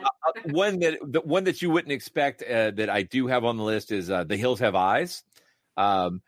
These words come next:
because even though you wouldn't think so, The Hills Have Eyes is based on, uh, the story of Sawney Bean, uh, which is a, a family of cannibals that allegedly lived in a cave. And, uh,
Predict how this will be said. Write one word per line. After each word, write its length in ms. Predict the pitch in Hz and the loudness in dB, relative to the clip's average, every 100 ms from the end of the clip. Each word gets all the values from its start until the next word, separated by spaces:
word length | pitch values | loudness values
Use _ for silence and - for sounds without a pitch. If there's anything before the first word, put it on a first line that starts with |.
| _ _ | _ _
because 600 | 127 - 123 113 101 - | -4 0 0 0 -2 -2
even 240 | 117 101 | -2 0
though 80 | 101 | 0
you 160 | 92 95 | 0 -2
wouldn't 200 | 95 104 | -4 -4
think 160 | 147 | -4
so, 340 | - 135 127 117 _ _ | 0 0 0 -2 _ _
The 80 | 110 | 0
Hills 240 | 127 113 | 0 0
Have 160 | 123 107 | 0 2
Eyes 260 | 107 107 92 | 2 0 -2
is 140 | 82 | -4
based 400 | 107 101 95 - | 0 0 0 -2
on, 460 | 95 95 92 90 - | 0 0 -2 -4 -8
uh, 380 | 92 87 85 85 - | -6 -4 -4 -6 -8
the 240 | 95 92 | -2 -2
story 340 | - - 107 95 | -2 0 0 0
of 80 | |
Sawney 420 | - - 110 101 85 | 0 0 0 0 0
Bean, 500 | 101 98 85 78 76 - _ _ _ - | 2 0 0 -4 -10 -20 _ _ _ -2
uh, 320 | 90 85 82 | 0 2 0
which 280 | 92 92 104 | 0 -2 -2
is 200 | 85 92 | -2 0
a, 180 | 82 - | -2 -4
a 80 | 82 | -4
family 360 | 117 107 95 | -2 0 -2
of 120 | 82 | -4
cannibals 480 | - 107 98 85 82 | -2 -2 0 -2 -2
that 100 | 90 | -2
allegedly 500 | 82 87 80 85 85 76 | 0 -2 0 -2 -4 0
lived 220 | 90 80 | -2 -2
in 80 | 80 | -10
a 40 | |
cave. 460 | - 90 87 82 78 | -4 0 0 0 -4
And, 300 | 80 76 78 | -8 -6 -4
uh, 220 | 76 | -4